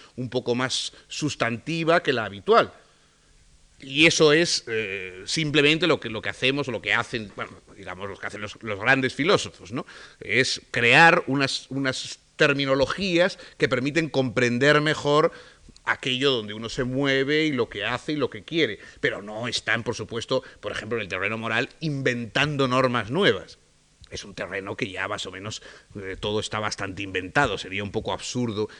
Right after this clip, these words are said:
el que alguien a estas alturas de la humanidad pretendiera tener un código moral nuevo, ¿no? Revolucionario y completamente diferente. Y, y decir, "No, toda la humanidad está equivocada, nadie ha sabido nada y aquí llego yo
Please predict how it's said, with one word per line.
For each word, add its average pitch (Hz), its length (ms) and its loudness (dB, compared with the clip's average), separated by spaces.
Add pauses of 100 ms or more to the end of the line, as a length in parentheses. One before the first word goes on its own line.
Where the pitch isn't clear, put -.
el 113 120 -6
que - 80 -2
alguien 113 240 -2
a 110 40 -4
estas 107 180 -8
alturas 110 400 -6
de 101 80 -10
la 92 60 -6
humanidad 110 480 -6 (260)
pretendiera 113 800 0 (180)
tener 117 300 -2
un 127 200 -4
código 127 400 0
moral 120 440 -2
nuevo, 117 460 -2
¿no? 92 160 -18
Revolucionario 104 960 -6
y 87 60 -14
completamente 98 460 -8
diferente. 95 520 -10
Y, 85 260 -20 (220)
y - 60 -12
decir, 104 260 -10
"No, 107 280 -4 (280)
toda 160 340 6
la 147 80 4
humanidad 139 300 2
está 131 160 -2
equivocada, 135 720 0
nadie 127 320 -2
ha 120 40 -4
sabido 113 320 -6
nada 117 240 -6
y 110 40 -8
aquí 117 200 -12
llego 113 220 -6
yo 113 220 -6